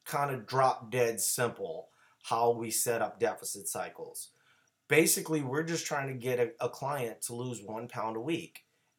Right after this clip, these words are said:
And we're looking at, you know, there are examples where you can get a little bit more aggressive, but for the most part, that's not the kind of clients that we're seeing all the time. You know, the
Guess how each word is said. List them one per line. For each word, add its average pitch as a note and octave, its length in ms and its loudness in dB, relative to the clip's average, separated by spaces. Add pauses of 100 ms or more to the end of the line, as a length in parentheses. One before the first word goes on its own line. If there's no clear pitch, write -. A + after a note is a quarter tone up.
And A#2+ 540 4
we're B2 140 -2
looking C3 360 -4
at, G#2 380 -4
you C3 160 0
know, A2+ 260 0
there C3+ 280 0
are D#3+ 220 8
examples C3+ 840 -2 (360)
where B2+ 380 2
you B2 180 -6
can B2 160 -2
get A#2+ 160 -2
a A#2 60 2
little A#2 400 -4
bit C3 180 -4
more B2+ 320 0
aggressive, A#2 720 -2 (600)
but C3 360 0
for D3+ 120 -2
the C3+ 120 -2
most C#3 600 2
part, A#2 440 0 (680)
that's C#3 420 4
not C3 480 0
the B2+ 80 -2
kind A#2+ 380 -2
of A2 100 -8
clients A#2+ 540 -2
that A2+ 240 -4
we're A#2 240 0
seeing A2+ 420 -2
all F#2+ 180 -6
the F#2+ 80 -8
time. F2+ 300 -14 (180)
You A2+ 120 -8
know, G#2+ 160 -6
the G#2 180 -10